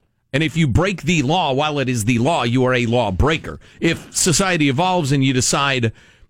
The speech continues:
you know, all right, we don't want that to be illegal anymore, well, then you can reconsider it.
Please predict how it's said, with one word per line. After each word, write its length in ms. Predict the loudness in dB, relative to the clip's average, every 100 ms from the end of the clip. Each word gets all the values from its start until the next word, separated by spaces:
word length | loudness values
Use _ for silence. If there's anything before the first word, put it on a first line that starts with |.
| -6
you 220 | -2 0
know, 240 | 0 0
all 120 | 0 -2
right, 200 | -2 0
we 80 |
don't 160 | 0 0
want 160 | -2 -2
that 160 | -2
to 80 | 0
be 100 | 0
illegal 380 | 2 2 2 0
anymore, 480 | 2 2 2 0 -2
well, 280 | -4 -2 0
then 100 | 2
you 100 | 2
can 160 | 2
reconsider 680 | 2 0 -2 -4 -2 -2 -2
it. 140 | -8